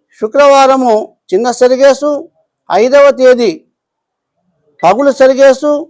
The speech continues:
ఆరవ తేదీ పెద్ద సరిగేసు, ఏడవ తేదీ షహదత్ అనగా పీర్లు స్నానానికి పోవు రోజుగా నిర్ణయించి ఉన్నారు.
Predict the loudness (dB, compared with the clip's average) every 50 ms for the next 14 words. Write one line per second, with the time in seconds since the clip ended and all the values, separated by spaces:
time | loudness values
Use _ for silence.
0 | _ _ _ -6 0 2 2 4 4 4 2 2 2 2 2 2 2 2 2 0
1 | 0 0 -2 -6 _ _ _ _ _ _ _ _ _ _ _ _ -4 -4 0 0
2 | 0 0 2 0 0 2 2 2 2 2 2 -2 -4 -4 -4 -6 -10 _ _ _
3 | _ _ -2 0 0 2 2 2 2 2 2 0 0 0 0 0 0 -2 -2 -2
4 | -2 -6 -8 _ _ _ _ _ _ _ _ _ _ _ _ _ _ _ _ _
5 | _ _ _ _ _ _ _ _ _ _ _ _ -8 -2 0 0 2 2 2 2
6 | 2 0 0 -2 _ _ _ -6 -2 -2 0 2 4 4 4 2 0 -4 _ _
7 | _ -8 -6 -6 -4 -2 -2 -2 -2 -2 -4 -2 -2 0 0 0 -2 -2 -2 -4
8 | -8 -10 -8 -4 -2 -2 -2 -2 -2 -2 -2 -2 -4 -2 0 2 2 2 2 2
9 | 0 -4 _ _ _ _ _ _ _ _ -8 -2 -2 -2 0 0 -2 -2 -4 -4
10 | -6 -8 -8 -6 -4 -2 0 0 2 2 0 -2 -4 -6